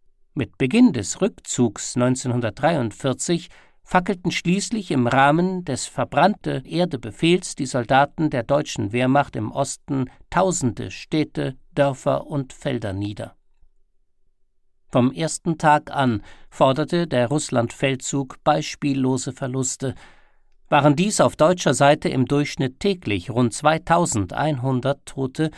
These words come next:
so starben demgegenüber Tag für Tag mehr als vierzehntausendeinhundert Sowjets. Getötete Soldaten, verhungerte Kriegsgefangene, ermordete Zivilisten.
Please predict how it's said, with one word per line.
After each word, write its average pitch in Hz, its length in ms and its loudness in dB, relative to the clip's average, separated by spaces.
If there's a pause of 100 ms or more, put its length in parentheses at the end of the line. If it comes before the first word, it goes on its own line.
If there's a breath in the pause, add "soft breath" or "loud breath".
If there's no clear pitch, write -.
(520 loud breath)
so 165 140 -2
starben 180 400 2
demgegenüber 175 960 0
Tag 156 320 0
für 180 260 -8
Tag 120 540 0
mehr 160 320 0
als 131 220 -6
vierzehntausendeinhundert 135 1700 -2
Sowjets. 104 640 -6 (640)
Getötete 196 560 0
Soldaten, 139 720 0 (260 loud breath)
verhungerte 135 800 4
Kriegsgefangene, 135 1080 0 (400 soft breath)
ermordete 120 720 -2
Zivilisten. 127 800 -6